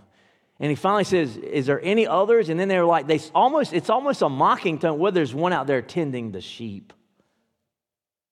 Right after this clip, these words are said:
And as soon as Abram, I mean, soon as, um, Samuel saw him, God said, "That's the one." See, David didn't choose for himself to be the next king.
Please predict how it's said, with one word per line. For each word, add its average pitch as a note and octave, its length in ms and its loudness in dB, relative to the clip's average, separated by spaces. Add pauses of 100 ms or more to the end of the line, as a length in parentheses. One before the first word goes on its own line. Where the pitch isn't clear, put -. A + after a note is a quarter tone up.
(300)
And B2 120 -8
as A2 80 -10
soon G#3+ 400 -2
as G#3+ 280 4
Abram, F3 560 0
I D3+ 60 0
mean, D3 220 -4
soon A3 500 -4
as, D#3 480 0 (340)
um, B2+ 440 2 (300)
Samuel F3 480 0
saw C#3 340 0
him, F#2 240 -8 (840)
God B2+ 220 0
said, G2 160 -6
"That's G#2 260 -6
the C3 140 -6
one." F2+ 400 -10 (400)
See, C#4 160 0
David D4 340 0
didn't G3+ 220 2
choose F3 280 -2
for D3+ 140 -2
himself C3 680 -2
to D#3+ 120 0
be D3 220 2
the C3 140 -2
next B2+ 320 -6
king. D3 380 -8